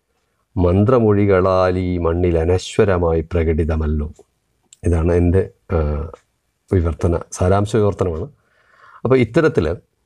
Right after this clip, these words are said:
വിവിധ, ആ, തലങ്ങളിൽ നിന്നുകൊണ്ടുള്ള കാഴ്ചപ്പാടുകളുടെ, ആ, വിവർത്തന സംഗ്രഹ-, സംഗ്രഹമാണ്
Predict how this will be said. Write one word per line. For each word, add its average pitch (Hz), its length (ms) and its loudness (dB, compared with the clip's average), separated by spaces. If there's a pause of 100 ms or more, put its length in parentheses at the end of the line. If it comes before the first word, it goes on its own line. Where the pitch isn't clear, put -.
(560)
വിവിധ, 107 280 4 (760)
ആ, 95 60 0 (1500)
തലങ്ങളിൽ 110 420 2
നിന്നുകൊണ്ടുള്ള 90 520 0 (600)
കാഴ്ചപ്പാടുകളുടെ, 90 1300 -2 (640)
ആ, 87 80 -6 (280)
വിവർത്തന 101 420 0
സംഗ്രഹ-, 90 680 -4
സംഗ്രഹമാണ് 92 680 0